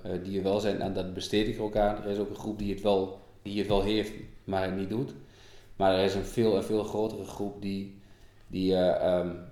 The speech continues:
het geld er gewoon niet voor heeft, al zouden ze het willen.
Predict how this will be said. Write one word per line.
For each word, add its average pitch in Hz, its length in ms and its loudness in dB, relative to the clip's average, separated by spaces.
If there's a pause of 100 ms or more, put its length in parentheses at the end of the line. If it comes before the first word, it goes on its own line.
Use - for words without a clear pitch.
het 90 160 -6
geld 113 260 4
er 104 100 4
gewoon 107 300 2
niet 104 140 -2
voor 95 140 -2
heeft, 117 220 2
al 95 120 2
zouden 98 300 0
ze 95 100 -6
het 90 160 -2
willen. 104 440 -2